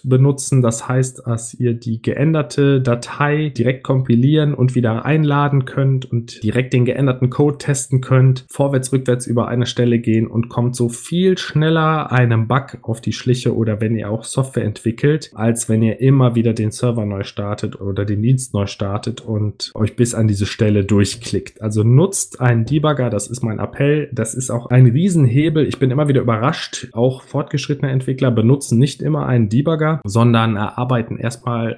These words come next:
relativ lange ohne, bis sie dann einen Debugger anklemmen. Und der Debugger ist für mich eins der Nummer eins Produktivitätswerkzeuge überhaupt, um Softwareentwicklung zu betreiben oder Bugfixing durchzuführen.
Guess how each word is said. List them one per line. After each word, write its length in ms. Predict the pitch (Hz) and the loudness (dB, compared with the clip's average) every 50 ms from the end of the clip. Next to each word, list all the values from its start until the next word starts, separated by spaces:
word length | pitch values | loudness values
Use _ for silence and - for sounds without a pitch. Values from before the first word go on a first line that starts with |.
| - - | -8 -6
relativ 500 | 110 117 127 135 135 - - 120 - - | -4 -2 -2 -2 -2 -4 -6 -6 -2 0
lange 340 | 123 120 127 131 123 110 - | 2 4 4 4 4 4 4
ohne, 360 | 117 123 143 170 175 165 151 | 2 4 4 4 4 4 2
bis 220 | 127 127 127 127 | 2 0 -2 0
sie 80 | - 127 | 0 0
dann 160 | 120 120 120 | 0 0 0
einen 100 | 117 117 | 0 -2
Debugger 460 | 120 131 135 139 135 120 107 101 - | 0 0 0 0 0 -2 -4 -4 -2
anklemmen. 560 | 127 151 156 - - - 160 156 156 156 151 - | -2 -4 -4 -4 -4 -2 -2 0 0 0 -2 -2
Und 400 | - 117 120 120 120 120 120 - | 0 2 2 4 2 0 -2 -4
der 100 | - 107 | -4 -2
Debugger 420 | 107 127 135 135 127 123 123 - - | 0 0 0 2 2 0 0 -2 -4
ist 140 | - - | -6 -6
für 80 | - 113 | -2 0
mich 380 | 113 127 131 127 - - _ - | 0 0 0 -2 -4 -12 _ -8
eins 340 | 110 117 123 123 127 127 | -4 -2 0 0 0 0
der 120 | - - 110 | 0 0 2
Nummer 300 | 113 120 120 110 98 87 | 2 2 2 0 0 -2
eins 260 | 101 110 117 117 - | -2 -2 -4 -4 -6
Produktivitätswerkzeuge 1400 | - - 107 107 104 - - 101 104 104 - - 113 110 107 - - - 107 107 - - - - 110 101 101 101 104 | -6 -8 -8 -8 -8 -8 -8 -8 -8 -8 -8 -8 -10 -10 -10 -10 -10 -10 -10 -10 -10 -12 -12 -8 -8 -6 -6 -8 -8
überhaupt, 760 | - - 110 110 101 92 92 98 101 101 101 - - - - | -8 -6 -4 -4 -4 -4 -6 -6 -6 -6 -8 -10 -16 -12 -8
um 360 | 101 98 98 95 95 92 - | -6 -4 -4 -2 -4 -4 -6
Softwareentwicklung 760 | - - - - - - - - - - - - - - - | -8 -10 -10 -10 -10 -10 -12 -12 -12 -12 -14 -14 -14 -14 -14
zu 160 | - - - - | -12 -12 -12 -12
betreiben 500 | - - - - - 110 110 120 113 - | -12 -14 -10 -4 -2 -2 0 0 0 0
oder 240 | 107 117 123 120 | 2 2 2 2
Bugfixing 800 | 123 123 - 104 110 - - - 98 92 - - - - - - 101 | 0 -2 -4 -6 -6 -6 -8 -10 -10 -10 -10 -10 -12 -12 -12 -10 -4
durchzuführen. 720 | - 98 92 - - - - - - - 101 98 98 101 | -4 -4 -4 -4 -6 -14 -14 -12 -12 -12 -12 -10 -12 -16